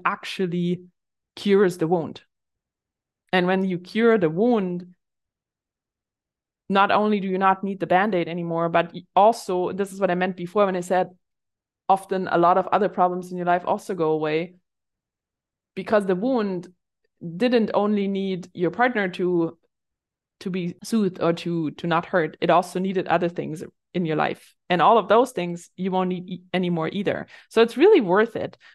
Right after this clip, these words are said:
But yeah, it's, it's, it's really the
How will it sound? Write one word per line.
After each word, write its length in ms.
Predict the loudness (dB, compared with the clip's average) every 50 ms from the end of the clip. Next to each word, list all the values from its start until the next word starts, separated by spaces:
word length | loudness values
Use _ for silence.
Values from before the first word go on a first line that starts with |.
| _ 4
But 220 | 4 4 4 6
yeah, 180 | 4 4 4 4
it's, 420 | 2 0 -2 -4 -8 -16 -16 -18 _ _ _ _ _ _ _ _ _ _ _ _ _ _ _ _ _ _ _ _ _ _ _ _ _ _ -2
it's, 240 | -2 -2 -2 -10 -4
it's 220 | -4 -4 -2 -2 -2
really 220 | 0 4 6 6
the 120 | 4 4